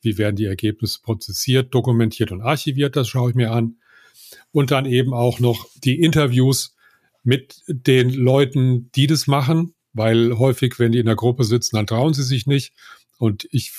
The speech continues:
äh, pflege dann eigentlich immer noch mit einem kurzen dreißig bis fünfundvierzig Minuten Interview einfach mal auf den Zahn zu fühlen,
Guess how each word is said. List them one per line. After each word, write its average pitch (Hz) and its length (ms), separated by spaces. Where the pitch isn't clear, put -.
äh, 120 200
pflege 120 300
dann 117 140
eigentlich 113 260
immer 120 200
noch 110 240
mit 113 260
einem 101 300
kurzen 120 680
dreißig 113 440
bis 104 140
fünfundvierzig 117 520
Minuten 127 340
Interview 113 480
einfach 113 320
mal 104 260
auf 104 120
den 104 160
Zahn 117 260
zu 127 100
fühlen, 117 460